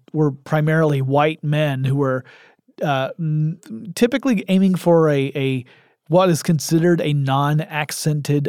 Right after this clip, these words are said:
American dialect, uh, somewhere in, you know, the eastern seaboard side. Uh, but that meant that if you did have an accent or a dialect, or you had a different vernacular,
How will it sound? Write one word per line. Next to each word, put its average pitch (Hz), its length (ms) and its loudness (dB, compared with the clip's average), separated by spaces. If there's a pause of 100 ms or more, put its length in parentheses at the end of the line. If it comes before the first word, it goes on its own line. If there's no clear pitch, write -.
American 135 760 -2 (140)
dialect, 156 680 0 (640)
uh, 123 220 -4
somewhere 139 540 -2
in, 135 420 -6
you 160 120 -4
know, 120 160 -4
the 123 200 -6 (200)
eastern 143 400 -2
seaboard 147 580 0
side. 143 460 0 (880)
Uh, 147 320 2
but 175 180 2
that 226 160 4
meant 240 180 0
that 190 120 4
if 160 100 0
you 175 200 2
did 202 280 2
have 147 220 2
an 131 80 -4
accent 127 400 -6
or 131 120 -4
a 123 60 -4
dialect, 120 720 -6
or 131 540 -2 (100)
you 139 600 0
had 143 400 -2
a 143 80 -2
different 147 320 -4
vernacular, 135 840 -2